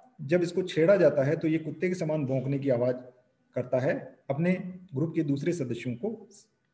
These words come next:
संकेत देने के लिए और इसलिए इसका नाम जो है वो हमने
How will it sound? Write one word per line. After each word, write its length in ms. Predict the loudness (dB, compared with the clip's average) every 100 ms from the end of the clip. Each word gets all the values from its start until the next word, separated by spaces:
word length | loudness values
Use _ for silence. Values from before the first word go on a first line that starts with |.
| -4
संकेत 320 | -2 2 2
देने 280 | 2 0 -2
के 120 | -4
लिए 380 | -4 -4 -6 -12 -20 _ _ _ _
और 380 | 6 6 4 -4
इसलिए 240 | -6 0 2
इसका 280 | 0 0 0
नाम 320 | 0 -2 0
जो 100 | -2
है 160 | -2
वो 180 | -4 -4
हमने 340 | -4 -4 -4